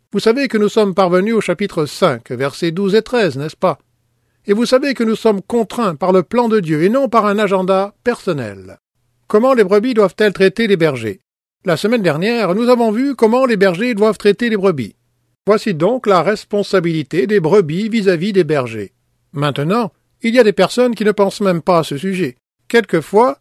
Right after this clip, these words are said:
c'est à peine si ce sujet n'est pas abordé comme une blague. Comme le pasteur qui était littéralement dérangé au point d'être distrait par un homme qui dormait chaque dimanche pendant son sermon.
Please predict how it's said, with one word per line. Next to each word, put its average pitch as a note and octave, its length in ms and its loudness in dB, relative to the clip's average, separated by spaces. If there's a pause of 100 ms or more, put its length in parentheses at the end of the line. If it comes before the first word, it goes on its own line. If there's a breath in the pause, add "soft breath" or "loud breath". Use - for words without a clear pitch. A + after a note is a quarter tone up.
c'est A#3 220 -2
à G3+ 80 4
peine C4 280 0
si A3+ 140 -4
ce A3+ 100 -2
sujet G3+ 340 -2
n'est B3+ 120 0
pas G#3+ 180 4
abordé F#3 380 4
comme G3 180 0
une F#3+ 140 -2
blague. D#3+ 400 0 (480)
Comme A#3 200 4
le F#3+ 60 2
pasteur F3+ 560 2
qui - 80 -4
était F#3 220 0
littéralement F#3+ 520 0
dérangé G3 500 0
au A3+ 100 0
point G#3+ 240 0
d'être F#3+ 260 0
distrait F#3+ 540 -2
par G#3+ 180 2
un G3+ 140 0
homme A#3+ 180 -2
qui A3 160 -4
dormait A3 340 2
chaque A3 280 -4
dimanche F#3 440 0
pendant F#3+ 380 0
son F#3+ 240 -2
sermon. D3+ 420 -2